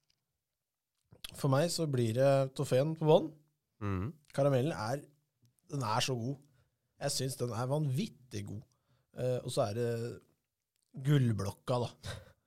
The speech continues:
Speaker 1: Ehm, Twist Nougat, som er desidert best i den pakka her.
Speaker 2: Uenig. Alle som kjenner meg litt godt,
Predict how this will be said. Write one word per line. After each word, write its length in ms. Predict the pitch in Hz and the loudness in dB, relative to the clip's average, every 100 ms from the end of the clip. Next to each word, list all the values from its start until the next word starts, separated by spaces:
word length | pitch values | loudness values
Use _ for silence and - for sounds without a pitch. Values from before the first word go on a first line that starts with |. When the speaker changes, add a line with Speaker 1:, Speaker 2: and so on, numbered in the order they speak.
| _ _ | _ _
Speaker 1:
Ehm, 720 | 120 117 113 113 113 110 117 117 _ _ _ _ _ _ _ _ _ _ _ _ _ _ _ - | -4 -2 -2 -2 -4 -4 -6 -10 _ _ _ _ _ _ _ _ _ _ _ _ _ _ _ -10
Twist 440 | 131 139 - - - | -4 -2 -2 -6 -18
Nougat, 640 | 139 131 101 127 127 - | -8 -6 -4 -6 -6 -14
som 220 | 180 - - | -18 -18 -14
er 400 | 98 98 113 131 - _ _ _ _ _ _ _ _ _ _ _ _ _ _ _ - | -6 -4 -4 -6 -10 _ _ _ _ _ _ _ _ _ _ _ _ _ _ _ -12
desidert 800 | 127 - 151 147 123 135 151 - | -4 -2 0 0 0 -2 -2 -4
best 440 | 190 117 - - _ _ | -6 -4 -6 -16 _ _
i 120 | 143 | -6
den 160 | 123 117 | -4 -4
pakka 300 | 113 110 - | -6 -8 -12
her. 100 | - - - _ _ | -14 -20 -20 _ _
Speaker 2:
Uenig. 560 | 123 135 120 139 151 151 - _ _ _ _ _ _ _ _ _ _ _ _ _ _ _ _ _ _ _ _ _ - - - - - - - - | -6 -2 -2 -2 -2 -4 -8 _ _ _ _ _ _ _ _ _ _ _ _ _ _ _ _ _ _ _ _ _ -14 -12 -10 -14 -16 -18 -20 -14
Alle 320 | - 127 95 | -6 -4 -2
som 240 | - 123 131 | -4 -6 -4
kjenner 420 | - 113 85 98 | -2 -2 -2 -4
meg 240 | 92 101 104 | -2 -4 -4
litt 380 | 98 - _ - | -8 -12 _ -12
godt, 460 | 143 175 - - | -8 -8 -10 -12